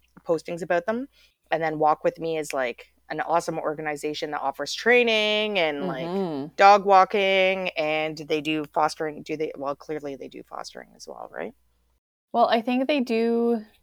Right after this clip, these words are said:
Speaker 2: like, board and train.
Speaker 1: Oh, yes.
Speaker 2: But I don't think they do fostering. I'm not sure.
Speaker 1: Mm.
Speaker 2: Yeah.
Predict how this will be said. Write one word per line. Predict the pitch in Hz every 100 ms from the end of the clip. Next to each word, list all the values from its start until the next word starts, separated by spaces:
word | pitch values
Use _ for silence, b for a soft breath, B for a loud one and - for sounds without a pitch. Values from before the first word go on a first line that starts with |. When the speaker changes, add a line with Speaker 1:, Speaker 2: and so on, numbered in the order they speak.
| _
Speaker 2:
like, | - 175 - -
board | 170 170 165 160
and | 160 156
train. | - 147 156 233 262 _ _ _ _ _ _ -
Speaker 1:
Oh, | 175
yes. | 214 139 151 - - _ _ _ _ -
Speaker 2:
But | 185
I | 180 - -
don't | 196 196
think | 220 214
they | 208
do | 185 185
fostering. | 190 170 180 - 151 151 165
I'm | 170
not | 208 233
sure. | 254 285 170 170 _ _ _ _ _
Speaker 1:
Mm. | 220 254 349 170 151 _ _ _
Speaker 2:
Yeah. | - 185 214 143